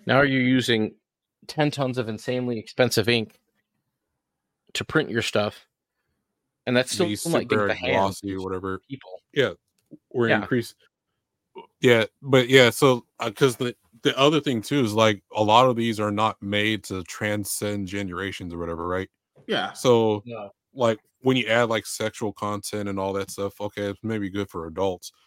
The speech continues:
Speaker 2: But when you watch, like, the original trilogy of Star Wars or whatever, like, anyone, any age,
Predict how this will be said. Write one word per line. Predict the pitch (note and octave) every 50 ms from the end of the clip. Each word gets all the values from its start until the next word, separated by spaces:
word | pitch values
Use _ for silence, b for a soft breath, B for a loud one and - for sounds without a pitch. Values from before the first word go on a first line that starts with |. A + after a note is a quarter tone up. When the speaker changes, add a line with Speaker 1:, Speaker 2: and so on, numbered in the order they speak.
| _ _ _ -
Speaker 2:
But | C3 B2
when | C3+ C#3+
you | D3+ D3
watch, | C3 C3+ C3+ C3 C3 C3 C3 - _ _ _ - B2+ - - -
like, | A#2 A2+ A2 A2 - _ _
the | -
original | G#2 G2 A2 A#2 G#2+ A2+ A2 G2+
trilogy | - - A#2+ A2+ A2+ G2 F2 - - - - A2+ G#2+
of | F#2 -
Star | - - F#2+ F#2+ G2
Wars | G#2 G#2 G#2+ G#2 G2+ G#2+
or |
whatever, | G#2+ G#2+ A2 A2+ A#2+ A#2+ B2 _ _ _ _ _ _ _ _ _
like, | A#2+ A2+ A2 A2 A2+ A2 G2+ - _ _ _ _ _ _ _ _ _ _ - -
anyone, | C3 C3 C#3+ C#3+ C#3 C3 C3 C3 C3 - -
any | B2 B2 B2+ - B2 - A#2+
age, | A#2+ A#2+ A#2+ A#2+ A#2 G#2+ -